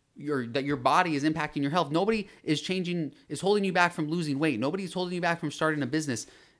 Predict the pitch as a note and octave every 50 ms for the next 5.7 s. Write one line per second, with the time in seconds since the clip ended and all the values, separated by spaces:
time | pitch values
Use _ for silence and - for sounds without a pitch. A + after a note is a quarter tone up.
0 | _ _ - D3+ D#3+ F#3 F#3 G3+ F#3+ F#3 E3 - - - - F#3 F3 C#3+ - -
1 | - - - - _ _ _ - A#2+ B2 A#2 D#3+ D#3+ D3 C#3+ C3 B2 - D#3+ E3
2 | E3 D#3 - C#3+ G#2+ - - - A2+ A2+ G2+ - - - _ _ _ _ _ _
3 | _ _ _ - B2+ C#3 C3+ B2+ D#3 D3+ C#3 C3+ - - F#3 E3+ F3 E3+ E3+ F3
4 | D3+ D3+ D3+ E3 D#3+ D#3 - - - - - _ - C3+ D3 C#3+ C3 - - B2+
5 | C3+ C3 - E3 D#3+ D#3 D#3 C#3 C3 B2+ C3 B2 - -